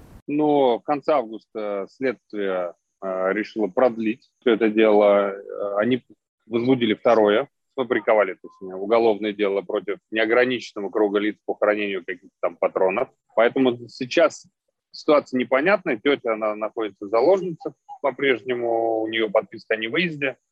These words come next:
Вот. А я внимательно наблюдаю и за выборами, и за тем, что происходит в стране, ну и, конечно же, за тем, как развивается вот уголовное дело. Но по итогам буду принимать решение.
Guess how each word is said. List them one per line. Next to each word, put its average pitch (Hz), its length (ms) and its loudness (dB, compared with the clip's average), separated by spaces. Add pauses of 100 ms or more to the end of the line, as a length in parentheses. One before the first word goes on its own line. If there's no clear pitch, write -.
(340)
Вот. 113 180 0
А 110 80 4
я 165 120 6
внимательно 151 520 0
наблюдаю 123 600 0
и 98 40 -14
за 107 140 -2
выборами, 156 460 -2
и 110 320 -4
за 110 80 -6
тем, 101 200 -12
что - 120 -14
происходит 101 480 -6
в - 20 -20
стране, 151 460 2 (360)
ну 160 100 2
и, 180 40 0
конечно 139 460 2
же, 113 180 -6
за 113 460 4
тем, 147 160 -4
как 127 180 -2
развивается 110 920 -2
вот 98 180 -6 (260)
уголовное 107 680 -2
дело. 95 280 -2 (380)
Но 107 100 -8
по 117 120 0
итогам 143 280 2
буду 120 160 -2
принимать 107 420 -4
решение. 87 440 -10